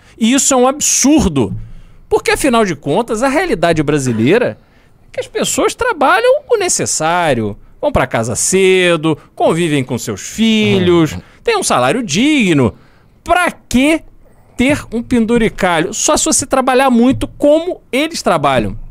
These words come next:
Speaker 1: Então, realmente, assim, é o retrato do Brasil.
Speaker 2: É, isso sempre lembra uma coisa que eu falo aqui, né? Assim, as economias que o M B L faz, o esforço que a gente faz, é realmente enxugar gelo. En-,
Speaker 1: Ah, é.
Speaker 2: enquanto, enquanto a gente não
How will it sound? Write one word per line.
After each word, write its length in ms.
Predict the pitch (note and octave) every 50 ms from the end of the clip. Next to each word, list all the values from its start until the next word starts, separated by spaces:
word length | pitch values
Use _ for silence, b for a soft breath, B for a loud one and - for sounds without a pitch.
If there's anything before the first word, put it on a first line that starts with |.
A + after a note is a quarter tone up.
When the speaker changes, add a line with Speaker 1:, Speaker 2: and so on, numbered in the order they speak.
| - - - - - - - - - _ _ b b b b
Speaker 1:
Então, 320 | A3+ A#3+ A#3 - C4+ C4+ B3
realmente, 480 | A3+ B3 B3 G3+ F#3 G3+ G#3+ G#3+ -
assim, 240 | F3 D3 - - E3+ -
é 60 | -
o 60 | C#4+
retrato 460 | - E3+ C#3 - - B2+ A#2+ A#2 G#2+ A2+
do 80 | A2+
Brasil. 420 | A2+ A2+ G#2+ G#2 G#2 G#2 G#2 G2+ - B B B B B B - -
Speaker 2:
É, 160 | C#3 C3+ A#2
isso 300 | A#2 A#2 A#2 - - C#3+
sempre 300 | C3 - D#3 D3 - D#3+ D#3
lembra 240 | E3 D#3+ D3+ D3+
uma 40 | D3
coisa 160 | - D#3 C#3
que 60 | - -
eu 40 | C#3
falo 240 | - - D3 C#3+ C#3+
aqui, 260 | C3 - - C3 A#2+
né? 240 | G#2 G2+ F#2+ F2 - - -
Assim, 380 | - F2+ E2+ - - G2 F#2 F#2
as 180 | - F2+ F2+ F2+
economias 1120 | G2 - - B2 B2 A#2 A2+ G#2+ G#2 G#2+ A2+ A#2+ A#2+ A#2 A2 G2 F2+ - - - - - -
que 120 | - - G2
o 60 | G2
M 120 | F#2+ F#2+
B 80 | F2+ F#2
L 120 | F2+ E2+ F2+
faz, 300 | - - F2 E2+ E2 D#2+
o 20 |
esforço 340 | E2+ - - - F#2 - -
que 60 | -
a 40 | D#2+
gente 100 | - -
faz, 500 | - F#2 F#2 F#2 F#2 F2+ - - - - -
é 200 | G#2 G2+ G#2 G#2
realmente 500 | G2 G2+ A#2 B2+ B2 A#2 A2+ A2+ - -
enxugar 340 | A#2 - - A2 A2 A2 G2+
gelo. 260 | F2 D2 D2 - - - - - - -
En-, 80 | - A#3+
Speaker 1:
Ah, 180 | G4+ - - -
é. 40 | D3
Speaker 2:
enquanto, 540 | C#3 C3 - - D#3 E3+ G3 G3+ G3 - - -
enquanto 420 | D3 D3 D3 - F3+ F#3+ F#3+ F#3
a 40 | D#3+
gente 220 | D3 D3 D3 -
não 200 | D3+ C#3+ D3 D3